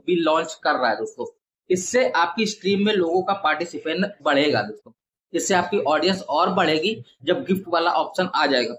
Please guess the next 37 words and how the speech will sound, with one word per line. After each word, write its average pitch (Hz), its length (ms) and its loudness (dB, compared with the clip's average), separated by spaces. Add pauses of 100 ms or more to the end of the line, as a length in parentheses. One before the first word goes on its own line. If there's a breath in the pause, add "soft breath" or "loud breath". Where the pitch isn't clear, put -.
(280)
और 175 140 2
आपकी 220 360 0
community 180 420 0
भी 185 260 0
strong 175 420 0
होगी 117 260 -2
दोस्तों। 117 340 -8 (680)
इससे 240 340 0
आपको 185 320 2
revenue 175 480 2
का 208 140 2
नया 165 280 2
source 156 380 -2
भी 143 80 0
मिलेगा। 160 420 2
साल 151 340 0
के 175 140 -2
अंत 165 300 -8
तक 175 160 -2
ये 190 140 2
अमेरिका 151 440 -2
में 165 120 -4
उपलब्ध 143 440 -4
होगा 110 220 -2
दोस्तों। 113 300 -8 (220)
ये 240 380 0 (200)
इससे 240 380 0
आपको 247 300 -2
revenue 214 360 2
मिले, 180 140 2
जितना 202 340 0
आपके - 220 -4
पास 220 180 0
gift 220 280 -2
आएगा 190 320 2
उसकी 233 320 -2
कुछ, 233 240 -6